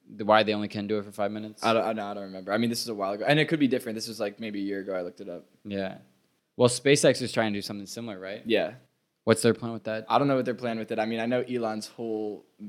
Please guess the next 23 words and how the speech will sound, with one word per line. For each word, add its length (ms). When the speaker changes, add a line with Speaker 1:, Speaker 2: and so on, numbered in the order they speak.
Speaker 2:
life 320
mission 380
right 160
now 240
is 100
just 360
Mars, 400
Mars, 300
Mars. 480
Um, 460
but 280
I 80
think 240
they 100
are 180
also 280
trying 260
to 80
do, 380
like, 260
some 240
sort 220
of 200